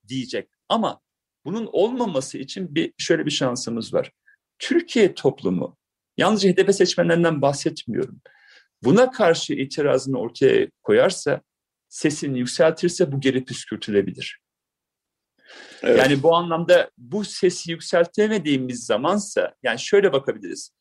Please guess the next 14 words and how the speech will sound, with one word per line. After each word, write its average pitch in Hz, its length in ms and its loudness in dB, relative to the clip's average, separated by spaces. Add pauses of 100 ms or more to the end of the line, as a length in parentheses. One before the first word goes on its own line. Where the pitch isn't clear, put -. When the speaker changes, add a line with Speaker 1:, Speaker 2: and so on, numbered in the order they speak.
(440)
Speaker 1:
Bin 147 160 0
dokuz 185 220 4
yüz 220 60 2
otuz 165 200 -6
üç 185 260 -4
Almanya'sında 139 1000 2 (120)
Naziler 147 640 -2
biliyorsun 139 400 -8
parlamentodaki 143 760 -4
komünistleri 143 520 -2
atmaya 131 340 0
çalışıyorlardı 104 640 -2
veya 110 180 4
Yahudileri. 107 640 -2